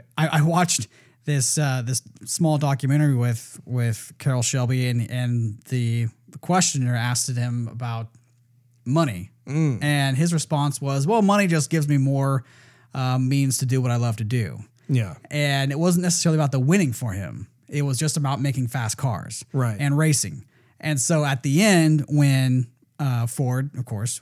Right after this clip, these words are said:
Speaker 1: wins, that's, that's no spoiler. <laughs> They win the race,
Speaker 2: <laughs>
Speaker 1: uh, that, uh, you know, someone else got the glory because they won by an inch. And Carroll and Ken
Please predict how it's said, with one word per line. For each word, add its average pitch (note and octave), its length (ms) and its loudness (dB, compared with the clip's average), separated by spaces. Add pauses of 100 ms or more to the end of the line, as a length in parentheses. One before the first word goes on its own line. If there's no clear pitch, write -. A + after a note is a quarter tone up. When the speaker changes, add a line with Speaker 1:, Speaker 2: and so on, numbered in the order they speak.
Speaker 1:
wins, A2+ 380 -4
that's, A2 320 -8
that's - 180 -8
no A#2+ 160 -2
spoiler. D#3 380 2 (200)
<laughs> - 200 2
They C#3+ 140 0
win E3 180 4
the G#3+ 60 10
race, G3+ 380 10 (200)
Speaker 2:
<laughs> - 200 -6
Speaker 1:
uh, D3+ 580 4 (280)
that, C#3+ 560 0 (640)
uh, B2 420 -4
you D3 80 0
know, C#3 100 0
someone F#3+ 220 4
else F#3 180 6
got F3 200 4
the E3+ 80 2
glory D#3 240 6
because D3 300 2
they C3+ 180 2
won C3 320 4
by C3 160 2
an B2 140 4
inch. A#2+ 400 0 (400)
And C3 760 -4 (1300)
Carroll E3+ 640 2
and C3 500 -4
Ken D3 540 4